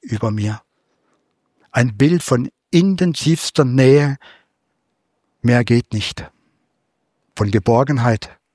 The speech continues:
Und David macht jetzt in seinem Leben immer wieder neu die Erfahrung genau dieser tiefsten Geborgenheit. Er hat sein Leben ganz Gott anvertraut.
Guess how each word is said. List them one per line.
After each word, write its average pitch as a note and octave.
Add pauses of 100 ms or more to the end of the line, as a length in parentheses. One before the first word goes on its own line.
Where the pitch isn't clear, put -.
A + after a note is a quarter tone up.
(1120)
Und A#2+
David D3+
macht D#3
jetzt D3+
in C3
seinem B2
Leben D3+
immer D#3
wieder C3
neu B2
die D3
Erfahrung B2+ (100)
genau A#2
dieser A#2+ (400)
tiefsten -
Geborgenheit. G#2 (1400)
Er D3+
hat D#3
sein D#3
Leben E3
ganz F3
Gott E3+
anvertraut. D#3